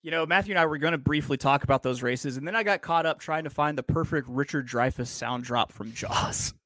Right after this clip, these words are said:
<laughs> I will say, all right, I'm gonna have intel on the ground. <clears throat>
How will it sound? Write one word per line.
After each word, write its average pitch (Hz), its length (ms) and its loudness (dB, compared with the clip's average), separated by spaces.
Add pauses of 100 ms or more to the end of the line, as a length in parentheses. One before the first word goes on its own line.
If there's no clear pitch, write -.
(600)
<laughs> - 720 -8
I 170 80 12
will 214 220 12
say, 185 280 10
all 139 80 8
right, 143 200 8
I'm 151 120 6
gonna 208 120 2
have 226 160 6
intel 185 420 0
on 151 100 0
the 143 60 -2
ground. 131 540 -4
<clears throat> 143 360 -8